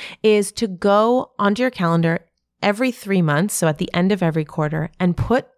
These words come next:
some time aside in the calendar to revisit these. This is important because if you take the time to set all of these intentions, but you lose track of them and you forget about them, you could literally not think about them again until you do this next year.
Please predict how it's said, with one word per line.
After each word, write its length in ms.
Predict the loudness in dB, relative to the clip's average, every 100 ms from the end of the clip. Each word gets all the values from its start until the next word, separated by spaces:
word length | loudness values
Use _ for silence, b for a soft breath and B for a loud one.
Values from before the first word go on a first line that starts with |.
| _
some 220 | -4 -2
time 440 | -2 -2 0 0 -2
aside 420 | -6 -4 -2 0 0
in 140 | -2
the 80 | -2
calendar 560 | -2 -2 -2 -2 -4 -6 -8
to 200 | -4 -2
revisit 540 | -4 -2 -2 -2 -6
these. 360 | -10 -10 -12 -14 _ _ _ B B
This 140 | -4 0
is 100 | 0
important 480 | 0 0 -2 -4 -6
because 220 | -4 -4
if 60 |
you 80 | -4
take 260 | -2 -2 -2
the 80 | -4
time 280 | 0 0
to 80 | 0
set 220 | -2 -2 0
all 140 | -2
of 80 | -2
these 160 | -4
intentions, 680 | -6 -8 -8 -8 -8 -12 -16 B B B B
but 340 | -4 0 0 -2
you 240 | -6 -2
lose 220 | 0 0
track 280 | 0 -4 -4
of 100 | -8
them 220 | -6 -6
and 140 | -2 -2
you 80 |
forget 300 | -2 -2 0
about 240 | -2 -4 -4
them, 220 | -6 -8 b b b
you 160 | -2 0
could 320 | 0 -2 -2
literally 380 | 0 2 2 2
not 240 | 0 -2
think 140 | -2
about 260 | 0 -2 -2
them 120 | -2
again 360 | 0 2 0 0
until 540 | 0 0 2 2 2 0
you 140 | 0
do 120 | 0 0
this 260 | -2 -2
next 260 | -4 -4 -2
year. 300 | -2 -2